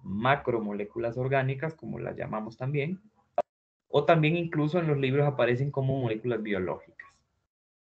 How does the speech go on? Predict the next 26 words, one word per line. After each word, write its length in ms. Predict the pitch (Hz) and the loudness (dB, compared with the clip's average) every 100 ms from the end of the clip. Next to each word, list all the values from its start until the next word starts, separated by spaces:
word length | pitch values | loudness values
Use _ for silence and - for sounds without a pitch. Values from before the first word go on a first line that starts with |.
| _ - | _ 0
¿De, 180 | 123 - | 0 0
de 160 | 127 131 | 0 4
qué 80 | 139 | 4
estoy 220 | 135 143 | 6 6
hablando 480 | 127 131 123 104 101 | 8 6 4 2 -4
cuando 260 | 107 101 | -2 0
hablo 220 | 101 104 101 | 0 0 -2
de 320 | 95 - - _ _ _ | -2 -6 -12 _ _ _
moléculas 640 | 110 110 104 107 117 101 | -12 -4 -2 -2 -2 -4
biológicas 760 | 92 101 113 117 131 127 127 - | -4 -4 -2 -2 -4 -2 -2 0
o 420 | 127 131 143 151 | 6 10 10 8
macromoléculas 1000 | 127 120 117 - 107 104 104 110 123 113 | 6 6 6 4 -2 0 -2 -2 -4 -4
orgánicas? 640 | 110 101 92 85 - - _ - _ - - - | -2 -2 -4 -6 -18 -20 _ -20 _ -20 -20 0
Bueno, 180 | 160 127 | 6 6
estoy 160 | 120 127 | 8 8
hablando 340 | 123 127 135 | 10 8 6
de 80 | 135 | 6
las 180 | 131 131 | 6 4
proteínas, 1040 | 139 131 131 147 170 143 143 139 - - - | 2 2 4 6 6 4 2 -2 -6 -20 -8
de 120 | 113 | -4
los 220 | 113 113 | -2 -2
lípidos, 640 | 147 170 165 131 127 127 110 | 0 0 0 2 4 4 2
las 140 | 101 | 0
grasas, 600 | 107 139 143 - 120 117 | 6 6 6 4 0 0
las 220 | 95 95 | -4 0
ceras 580 | 143 147 123 127 - _ | 4 6 4 2 -6 _